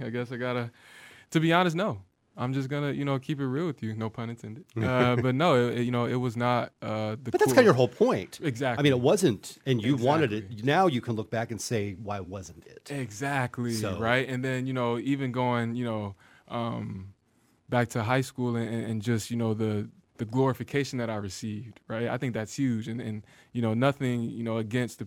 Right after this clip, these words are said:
Speaker 1: people who did glorify my athletic ability, right? But I think other than, like I said, the, the inner, inner community that I did have at John Hay, a lot of people didn't glorify me for my academics. <laughs> They glorified me for my, you know, sporting,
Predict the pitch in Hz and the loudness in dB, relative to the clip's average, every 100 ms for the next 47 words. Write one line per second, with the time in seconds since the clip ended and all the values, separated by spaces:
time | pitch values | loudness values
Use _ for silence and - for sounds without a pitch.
0 | 123 117 117 110 107 127 113 117 110 107 | -6 -4 -4 -4 -2 -2 -2 -4 -4 -4
1 | 110 110 117 104 107 120 123 107 117 104 | -6 -6 -6 -8 -6 -6 -8 -10 -12 -10
2 | 110 110 110 - 110 110 113 - - _ | -10 -12 -14 -12 -6 -4 -4 -8 -20 _
3 | _ 117 110 123 110 120 113 120 113 110 | _ -4 -2 -2 -2 -2 -2 -2 -2 -4
4 | 110 - 123 107 113 110 104 - 117 110 | -6 -4 -4 -4 -6 -6 -8 -6 -6 -6
5 | - 120 113 - 110 127 117 107 110 104 | -6 -6 -6 -6 -4 -4 -4 -6 -8 -8
6 | 104 107 107 107 107 113 113 107 104 143 | -6 -4 -2 -4 -4 -10 -12 -10 -10 -8
7 | 135 127 _ _ _ _ - 107 135 135 | -10 -12 _ _ _ _ -8 -2 -2 -2
8 | 127 110 107 101 107 131 165 - 113 107 | -6 -8 -8 -8 -6 -6 -6 -8 -8 -8
9 | 98 - _ 104 101 101 101 107 104 - | -12 -18 _ -8 -4 -4 -6 -8 -10 -12
10 | - - 101 113 107 107 - 107 107 107 | -18 -12 -10 -6 -4 -4 -4 -6 -6 -8
11 | 95 113 107 104 107 113 107 104 104 107 | -10 -10 -8 -8 -10 -10 -8 -8 -8 -8
12 | - - - - 151 110 98 | -14 -18 -16 -10 -8 -8 -12